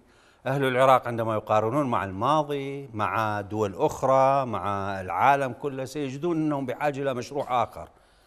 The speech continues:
ما هو المشروع البديل عن هذا المشروع البائس؟ المشروع الذي فرق الناس بالطائفية، فرقهم بالقومية، فرقهم ب-، بأديانهم، آه، هجرهم، نزع عنهم هويتهم. ما هو البديل؟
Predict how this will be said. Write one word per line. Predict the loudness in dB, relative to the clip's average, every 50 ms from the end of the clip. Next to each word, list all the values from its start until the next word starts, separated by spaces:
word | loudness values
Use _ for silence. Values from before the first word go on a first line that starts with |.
| _ _ _ _ _
ما | 4 6 6
هو | 6 6 4 2
المشروع | 2 0 -2 -4 -4 -2 -2 -2
البديل | -2 -2 -4 -4 -4 -2 -4 -4 -4
عن | -4 -4 -4
هذا | -2 -2 -2 -2
المشروع | -4 -6 -10 -10 -6 -6 -6 -6
البائس؟ | -6 -4 -2 -2 -2 -2 -2 -6 -10 -12 -12 -14 -16 _ _ _ _ _ _ _ _ _ -6
المشروع | -6 -6 -4 -2 2 4 4
الذي | 4 2 0 -4 -4
فرق | 2 2 2 2 2 -2 -2 -2 -4
الناس | -4 -2 -2 -2 0 0 0 0 -2 -6
بالطائفية، | -10 -12 -14 -8 -4 -4 -4 -4 -4 -10 -10 -8 -6 -6 -4 -2 -2 -4
فرقهم | -4 -4 -8 -8 -6 -8 -8 -8 -8 -8 -6 -6 -8 -10 -14 -20 -20 -20 -20 _ _ -4
بالقومية، | -4 -4 -2 -4 -4 -4 -4 -4 -4 -4 -4 -2 -2 -4
فرقهم | -4 -6 -8 -6 -6 -8 -8 -8 -8 -6 -6
ب-، | -4 -6 -6 -6 -6
بأديانهم، | -6 -4 -4 -6 -4 0 2 4 4 4 2 0 -2 -2 -2 -2 -4 -4 -6 -10 -16 -20 -20 -20 _ _ _ -8
آه، | -4 -4 0
هجرهم، | 0 0 0 0 2 4 4 4 4 2 0 0 0 0 0 0 -2 -4 -4 -4
نزع | -4 0 2 2
عنهم | 2 2 0 -2 -2 -4 -4 -4 -4 -6 -8 -10 -4
هويتهم. | -4 -2 -2 0 0 0 0 0 0 -4 -6 -6 -6 -6 -8 -10 -14 -20 -20 -20 _ _ 0
ما | 4 6
هو | 8 8 8 6 6
البديل؟ | 4 4 0 -2 -2 -4 -4 -4 -6 -8 -8 -10